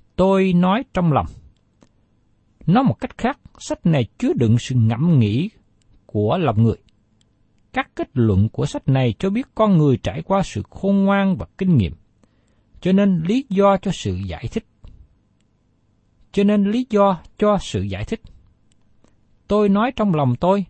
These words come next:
ở dưới mặt trời là sự hư không.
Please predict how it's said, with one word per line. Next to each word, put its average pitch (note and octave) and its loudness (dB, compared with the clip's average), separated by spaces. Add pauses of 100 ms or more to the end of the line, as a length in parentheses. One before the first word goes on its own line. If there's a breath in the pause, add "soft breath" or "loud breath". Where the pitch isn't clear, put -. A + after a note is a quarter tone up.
(520)
ở G#2+ -4
dưới G3+ -2
mặt B2 -6
trời A#2 -2 (480)
là A2+ -10
sự - -10 (100)
hư A2+ -2
không. A2+ -4